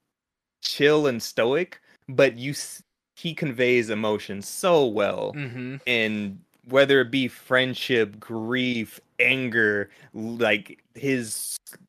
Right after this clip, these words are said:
Speaker 1: slow nuances of just showing love to those around him.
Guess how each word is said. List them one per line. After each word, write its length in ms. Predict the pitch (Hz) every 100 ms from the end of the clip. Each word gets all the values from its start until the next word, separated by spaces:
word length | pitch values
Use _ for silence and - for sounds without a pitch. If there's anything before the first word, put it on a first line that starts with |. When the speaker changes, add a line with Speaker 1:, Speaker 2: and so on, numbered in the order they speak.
| _ _ _ _ _
Speaker 1:
slow 580 | - 139 139 143 139 135
nuances 640 | 123 127 127 123 120 120 117
of 240 | 104 101
just 280 | 110 104 -
showing 340 | 135 131 113 107
love 300 | 113 117 107
to 160 | 117 104
those 300 | 107 110 101
around 420 | 101 107 107 101
him. 340 | 104 98 92